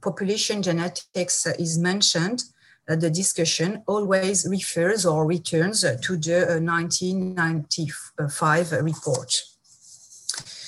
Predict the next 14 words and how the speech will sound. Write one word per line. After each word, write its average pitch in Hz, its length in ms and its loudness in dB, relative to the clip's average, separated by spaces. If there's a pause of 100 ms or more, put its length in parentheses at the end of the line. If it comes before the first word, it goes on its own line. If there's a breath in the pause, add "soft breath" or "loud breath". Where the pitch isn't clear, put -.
(1160 loud breath)
So, 196 480 2
uh, 151 480 0 (1160)
the, 180 220 6
the, 165 420 4
the 170 120 2
report 202 580 4
seems 208 580 0
to 190 280 -2
have 180 460 2 (140)
a 160 360 0
kind 185 300 4
of - 240 -2
closing 202 540 0
effect - 600 -2